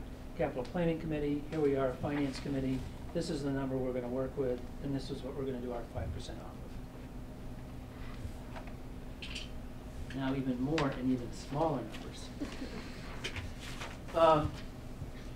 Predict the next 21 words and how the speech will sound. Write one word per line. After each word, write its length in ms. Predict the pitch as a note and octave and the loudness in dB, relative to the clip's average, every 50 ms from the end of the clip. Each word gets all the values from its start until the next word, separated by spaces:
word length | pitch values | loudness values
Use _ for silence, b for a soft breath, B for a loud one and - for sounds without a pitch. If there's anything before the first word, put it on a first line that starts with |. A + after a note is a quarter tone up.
| - - | -4 0
what 160 | F#3 F3+ - | 2 2 4
this 220 | - C4 C#4 C4+ C4+ | 6 4 4 6 4
is 100 | A#3 G3+ | 4 4
showing 540 | - - G#3+ F#3+ F3+ E3+ E3 D#3+ D#3+ D#3+ - F#3 | 4 6 6 8 8 8 8 6 4 2 2 2
is 280 | D#3+ D3+ D3+ D3 - - - - - - | 2 2 2 2 -2 -4 -6 -8 -8 -6
how 560 | - - F#3+ F#3 F3+ F#3 F#3 F#3 F#3 F#3+ F#3 F#3+ | -4 2 4 6 8 8 8 8 8 6 4 2
we 140 | F3+ E3 - | 0 0 0
come 300 | - - E3+ E3 E3 D#3+ | 0 2 2 2 2 2
into 180 | D#3+ - - | 0 0 -2
compliance 640 | - D3 C#3+ C3+ - F#3 D#3+ D#3+ D#3+ D3+ D3 - - | -2 -2 -4 0 4 6 6 8 6 6 4 2 0
with 100 | D#3+ D3 | 2 4
that 220 | C#3 C3+ C#3 - | 4 4 4 2
five 260 | - D3 C3+ C3+ - | 2 2 2 2 0
percent 280 | - - - - C3+ C3 - | -2 -4 -2 -2 -2 0 2
rule. 220 | C#3+ C3+ B2+ - - - - - - - B B B B B B B B B B B B B B - - - | 2 2 2 2 0 -4 -6 -8 -8 -8 B B B B B B B B B B B B B B -10 -8 -4
And 200 | - D#3 D3 D3+ | 0 0 2 4
what 200 | D#3 E3+ G3 G3 | 6 6 6 6
we 180 | G3 F3+ - - | 4 4 2 2
essentially 640 | - - - - G#3+ A3 - - - G#3 F#3 E3+ | 0 0 4 4 4 4 4 2 2 4 4 4
say 460 | E3 - - F3+ D3+ D3 C#3+ C3+ C#3 - D3+ | 2 4 6 6 8 8 8 6 4 4 2
is, 340 | C#3 C3+ C3 C3 - - | 2 4 4 2 0 -2